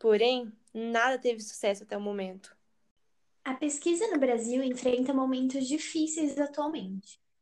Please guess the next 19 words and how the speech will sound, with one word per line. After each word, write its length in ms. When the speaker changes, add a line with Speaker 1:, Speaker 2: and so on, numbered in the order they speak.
Speaker 2:
mas 160
também 320
estamos 380
nessa 260
corrida 400
para 160
descobrir 500
uma 200
vacina. 580
Speaker 1:
Uma 220
série 300
de 100
pesquisas 640
voltadas 540
para 100
o 40
enfrentamento 640
da 140
pandemia 800